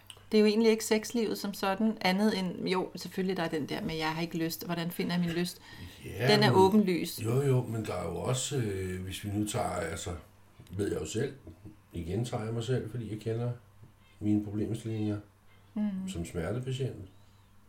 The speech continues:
Speaker 2: Ikke bare smertepatient, men også med alder, potens.
Speaker 1: Ja.
Speaker 2: Altså, det er en gang imellem, skal man vende øjnene indad også.
Speaker 1: Ja.
Speaker 2: Og man skal ikke medicinere sig ud af alt.
Speaker 1: Nej,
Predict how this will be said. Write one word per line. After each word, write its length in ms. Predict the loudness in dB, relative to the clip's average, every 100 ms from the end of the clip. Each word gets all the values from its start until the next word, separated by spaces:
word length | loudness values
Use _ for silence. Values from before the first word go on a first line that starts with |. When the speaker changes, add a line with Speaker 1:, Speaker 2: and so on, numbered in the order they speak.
| -16 -6
Speaker 2:
Ikke 200 | -6 -4
bare 200 | -4 -2
smertepatient, 500 | -2 -4 -4 -6 -4
men 140 | -6
også 180 | -8 -8
med 120 | -8 -4
alder, 340 | -4 -2 -6 -6
potens. 720 | -12 -14 -4 -4 -4 -10 -12 -14 -20 -20 -20 -20 -20 -20 -20 -10
Speaker 1:
Ja. 140 | -6 -6 -10 -10
Speaker 2:
Altså, 360 | -4 -4 -2 -6 -8 -18 -20 -20 _ -20 -20 -20 -20 -20 -20 _ _ -20 -16
det 280 | -10 -10 -10
er 60 |
en 40 | -10
gang 160 | -8 -6
imellem, 220 | -6 -6
skal 180 | -6 -6
man 180 | -4
vende 160 | -6 -6
øjnene 360 | -6 -6 -6 -6
indad 340 | -6 -8 -8
også. 260 | -8 -10 -10 -18 -20 -20 -20 -20 -20 -20 -20 -10 -6
Speaker 1:
Ja. 120 | -4
Speaker 2:
Og 100 | -4
man 120 | -4
skal 120 | -6
ikke 120 | -8 -6
medicinere 460 | -8 -8 -8 -10
sig 140 | -10 -10
ud 40 |
af 120 | -10
alt. 100 | -12 -14 -20 -20 -20 -20 -20 -20 -20 -20 -20 -20 -20 -20 -8
Speaker 1:
Nej, 200 | -6 -6